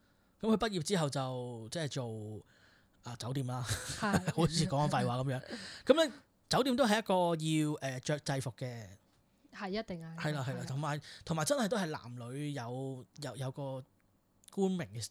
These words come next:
Speaker 1: 即係有個儀容嘅 standard，都係要化妝。
Speaker 2: 同埋女仔一定要着裙㗎嘛，係咪？
Speaker 1: 係啦，係啦，係啦。咁所以我個T B friend 都係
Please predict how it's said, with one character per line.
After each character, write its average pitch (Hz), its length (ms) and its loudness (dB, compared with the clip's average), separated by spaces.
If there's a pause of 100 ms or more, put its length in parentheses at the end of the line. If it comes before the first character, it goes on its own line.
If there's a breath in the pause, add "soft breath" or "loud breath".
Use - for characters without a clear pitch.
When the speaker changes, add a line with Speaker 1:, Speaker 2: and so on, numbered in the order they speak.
Speaker 1:
即 190 80 -6
係 180 40 -4
有 143 100 -2
個 139 100 -6
儀 120 380 -8
容 113 200 -8
嘅 123 280 -10
standard， 151 480 -4
都 170 100 -4
係 156 80 0
要 131 140 2
化 113 280 -4
妝。 104 240 -10 (300)
Speaker 2:
同 240 160 -8
埋 208 160 -2
女 214 100 -2
仔 226 120 0
一 226 40 -2 (220)
定 185 200 0
要 185 100 -6
着 180 160 -6
裙 - 280 -14 (120)
㗎 180 120 -2
嘛， 170 160 -6
係 165 60 -12
咪？ 165 80 -10
Speaker 1:
係 165 200 12
啦， 151 180 10
係 139 100 4
啦， 135 160 4
係 123 60 2
啦。 123 100 -2
咁 254 240 6
所 247 100 6
以 247 40 8
我 175 160 8 (240)
個 180 120 6
T 190 160 2
B 185 160 6
friend 185 180 2
都 180 100 2
係 156 160 0